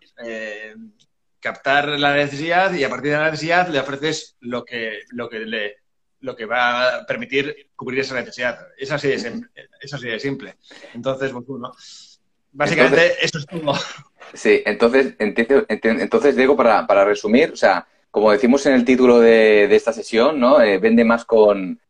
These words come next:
Speaker 2: vende más con, ah, poniendo copy en tus anuncios, eh, o con tus anuncios en general,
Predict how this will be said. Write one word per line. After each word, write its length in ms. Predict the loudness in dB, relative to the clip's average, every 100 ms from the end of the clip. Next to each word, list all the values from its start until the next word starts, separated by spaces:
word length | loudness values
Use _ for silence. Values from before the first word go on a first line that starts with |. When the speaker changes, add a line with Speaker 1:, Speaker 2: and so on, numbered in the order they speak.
| _ -2
Speaker 2:
vende 260 | 2 2
más 360 | 2 2 -2 0
con, 420 | 2 4 2 2
ah, 240 | 2 2
poniendo 280 | 2 2 2
copy 220 | 2 2 0
en 60 |
tus 140 | 0 0
anuncios, 340 | 0 0 2
eh, 300 | 4 2 2
o 240 | 0 0 0
con 120 | -4
tus 120 | -2
anuncios 280 | -2 -2 -2
en 60 |
general, 420 | 0 4 4 2